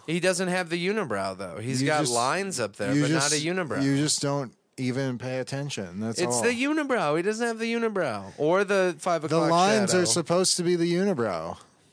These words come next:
Speaker 1: That's wrong. You know that's wrong. Those are
Speaker 2: It's not,
Speaker 1: wrinkles.
Speaker 2: it's not
Speaker 1: Um,
Speaker 2: wrong.
Speaker 1: I do like, though, how he's wearing, you know, kind of like a Fred Flintstone
Speaker 2: Uh,
Speaker 1: type getup, but he's also
Speaker 2: But
Speaker 1: got,
Speaker 2: he's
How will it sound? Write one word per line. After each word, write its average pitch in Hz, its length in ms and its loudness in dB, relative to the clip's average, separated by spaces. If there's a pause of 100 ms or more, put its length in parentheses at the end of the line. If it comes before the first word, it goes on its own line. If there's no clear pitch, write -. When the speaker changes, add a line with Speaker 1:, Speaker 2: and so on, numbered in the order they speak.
(220)
Speaker 1:
That's 117 260 -6
wrong. 104 400 -8
You 127 80 -2
know 113 160 -2
that's 101 260 -10
wrong. 113 300 -10
Those 120 200 -2
are 139 60 0
Speaker 2:
It's 104 220 0
not, 151 100 2
Speaker 1:
wrinkles. 143 320 -2
Speaker 2:
it's - 260 0
not 175 300 2
Speaker 1:
Um, 123 120 2
Speaker 2:
wrong. 135 280 2
Speaker 1:
I 135 80 0
do 175 220 0
like, 156 260 0
though, 131 200 2
how 123 200 2
he's 113 200 -2
wearing, 110 680 -2
you 127 140 -4
know, 110 160 -2
kind 113 220 -4
of 104 100 -4
like 110 160 -2
a 107 80 -2
Fred 110 300 -4
Flintstone 113 540 -4
Speaker 2:
Uh, 139 140 2
Speaker 1:
type 110 320 -2
getup, 127 400 -2
but 143 100 -4
he's 127 220 -2
also 160 240 0
Speaker 2:
But 135 100 2
Speaker 1:
got, 131 60 2
Speaker 2:
he's 104 80 0